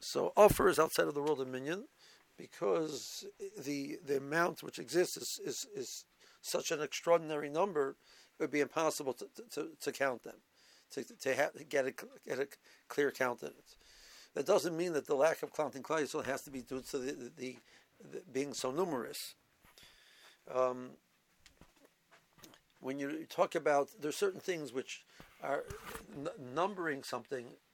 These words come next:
counting something, it exists much more in the world of, of physical items. In the world of ideas, so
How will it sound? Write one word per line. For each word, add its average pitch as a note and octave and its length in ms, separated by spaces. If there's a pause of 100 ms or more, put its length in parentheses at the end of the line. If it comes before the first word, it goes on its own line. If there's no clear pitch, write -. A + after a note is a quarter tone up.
(160)
counting D#3 400
something, B2+ 400 (680)
it D#3 260 (180)
exists D3+ 360
much F#3 220
more E3 200
in C#3 80
the C3+ 60
world C#3 440
of, - 140 (140)
of A#2+ 80 (220)
physical - 480
items. C3 540 (680)
In B2+ 80
the B2 80
world D#3 240
of C#3 100
ideas, C#3 840 (840)
so C3+ 320